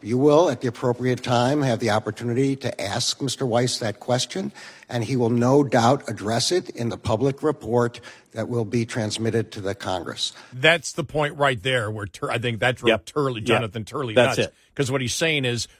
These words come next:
Speaker 2: "We'll answer your question in three or four years."
Speaker 3: Well, that's it.
Speaker 2: <laughs>
Speaker 3: Uh, yeah, um, if you'll just make a note for your grandchildren, uh, of, of all the questions that they should ask when the report comes out. This is why we didn't want a special counsel.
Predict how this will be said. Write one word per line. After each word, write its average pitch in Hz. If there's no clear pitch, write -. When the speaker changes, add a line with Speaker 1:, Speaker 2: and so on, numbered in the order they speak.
Speaker 2:
"We'll 143
answer 156
your 151
question 139
in 117
three 139
or 120
four 120
years." 113
Speaker 3:
Well, 190
that's 202
it. 196
Speaker 2:
<laughs> -
Speaker 3:
Uh, 165
yeah, 208
um, 160
if 147
you'll 156
just 143
make 151
a 170
note 139
for -
your 127
grandchildren, 127
uh, 104
of, 113
of 117
all 143
the 135
questions 131
that 113
they 135
should -
ask 131
when 123
the 107
report 107
comes 110
out. 110
This 165
is 170
why 185
we 190
didn't 170
want 165
a 180
special 147
counsel. 123